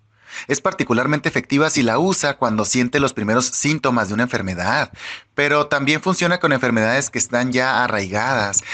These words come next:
si la practica frecuen-, si la practica frecuentemente, con una concentración intensa.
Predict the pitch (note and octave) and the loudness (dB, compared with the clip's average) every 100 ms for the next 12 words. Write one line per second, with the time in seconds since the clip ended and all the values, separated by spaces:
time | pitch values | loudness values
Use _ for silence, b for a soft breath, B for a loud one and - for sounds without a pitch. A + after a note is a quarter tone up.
0 | B C3+ B2 A#2 B2+ - A2+ G#2 F#2+ F2+ | B 0 0 0 -4 -4 -4 -4 -4 -6
1 | F2+ G2 - - B2 A#2 G2+ - D#3+ - | -4 -6 -8 -2 0 0 -2 -2 -2 -2
2 | F2 - - F#2+ G#2 A2 A#2 B2 B2+ D#2+ | -6 -8 -10 -6 -4 -2 0 0 -2 -8
3 | - _ B B B - A2+ A#2+ A#2 G2+ | -12 _ B B B -2 0 2 0 0
4 | G2+ F#2+ F2+ - G2+ A2 A2 - G2+ F2 | -2 -2 -4 -2 0 0 -2 -6 -8 -6
5 | - F2 G#2+ G#2 G2 E2+ | -6 -4 -4 -4 -6 -8